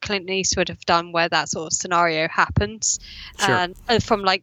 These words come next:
Speaker 1: the seventies and the eighties, and it just felt very outdated to me. Um, I, maybe just because of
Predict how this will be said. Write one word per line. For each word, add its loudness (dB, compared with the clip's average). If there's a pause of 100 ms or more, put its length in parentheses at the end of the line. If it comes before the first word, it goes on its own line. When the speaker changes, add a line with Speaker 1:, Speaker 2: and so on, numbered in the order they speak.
Speaker 1:
the -2
seventies -2
and -12
the 2
eighties, 2
and -2
it 4
just 2
felt 2
very 2
outdated 0
to -2
me. 0
Um, 2 (540)
I, 4 (760)
maybe 0
just -4
because 0
of -4